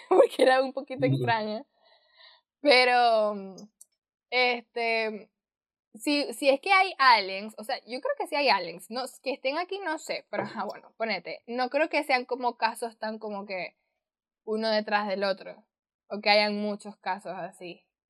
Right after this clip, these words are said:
Speaker 1: pero bueno, qué sé yo. Y bueno, esa fue nuestra charla s-, así, out of
Speaker 2: Hay una
Speaker 1: context.
Speaker 2: teoría, hay una teoría, creo que es una teoría, lo dijo que sí, Neil deGrasse Tyson,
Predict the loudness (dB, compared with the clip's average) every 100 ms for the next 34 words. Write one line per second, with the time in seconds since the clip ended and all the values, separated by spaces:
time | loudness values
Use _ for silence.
0 | _ _ -12 -6 -4 -4 -6 -12 -12 -8
1 | -8 -8 -12 _ _ _ _ _ _ _
2 | _ _ _ _ _ _ _ _ _ _
3 | _ _ -18 -16 -18 _ _ _ _ -20
4 | -14 -10 -8 -8 -6 -6 -6 -8 -6 -4
5 | -2 -2 -2 -4 -6 -10 -14 -14 -14 -20
6 | _ _ -12 -12 -8 -4 -2 -2 -4 -6
7 | -6 -6 -6 -2 -2 -2 -4 -6 -10 _
8 | _ _ _ -14 -10 -10 -6 -6 -4 -6
9 | -8 -12 _ _ _ _ _ _ _ _
10 | _ _ _ _ _ _ _ _ -14 -12
11 | -10 -12 -10 -8 -6 -4 -4 0 -2 -2
12 | -10 -10 -8 -8 -8 -6 -6 -8 -8 -10
13 | -12 -14 -20